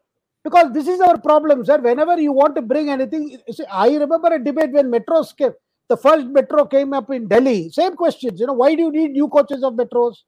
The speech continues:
Why do you need the, the latest technology? We can manage with this." What is, I mean, with, this is our problem. Similarly, questions are asked, "Why do we need a bullet train?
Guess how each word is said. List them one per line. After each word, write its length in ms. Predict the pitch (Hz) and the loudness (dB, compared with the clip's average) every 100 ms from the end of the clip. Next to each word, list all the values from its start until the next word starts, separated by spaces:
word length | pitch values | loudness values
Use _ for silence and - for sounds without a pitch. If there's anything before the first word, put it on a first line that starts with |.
| _ _ _ - | _ _ _ 2
Why 180 | 254 302 | 2 4
do 80 | |
you 60 | 311 | 0
need 260 | 285 302 262 | 0 -2 2
the, 240 | 277 226 _ _ - | 2 2 _ _ -4
the 60 | |
latest 400 | 208 262 311 - | 2 2 2 -2
technology? 720 | 254 - 247 240 214 233 226 214 _ _ _ _ _ _ _ _ _ _ _ | -4 -4 -2 0 -2 -6 -10 -16 _ _ _ _ _ _ _ _ _ _ _
We 140 | 233 285 | -6 2
can 180 | 285 | 2
manage 320 | 254 269 294 247 | 2 0 -2 -2
with 200 | 262 214 | -4 -4
this." 260 | 254 - | -6 -4
What 180 | 226 262 | -6 -4
is, 140 | 277 269 | -6 -8
I 60 | 302 | -8
mean, 160 | 311 | -6
with, 120 | 269 - _ | -8 -12 _
this 240 | 220 254 | -10 -6
is 140 | 339 330 | -6 2
our 180 | 330 254 | 2 2
problem. 560 | 320 330 294 180 104 _ _ _ _ _ _ - | 0 0 0 -4 -6 _ _ _ _ _ _ -4
Similarly, 420 | 302 349 349 349 | 0 4 4 4
questions 420 | 311 - 330 294 | 0 0 -4 0
are 120 | 294 | 2
asked, 220 | 277 269 | 4 2
"Why 180 | 208 254 | 2 2
do 120 | 302 | 2
we 100 | 311 | 0
need 180 | 294 294 | 0 0
a 80 | 294 | 0
bullet 320 | 247 262 262 | 2 0 0
train? 440 | 254 254 247 226 | 2 2 2 -2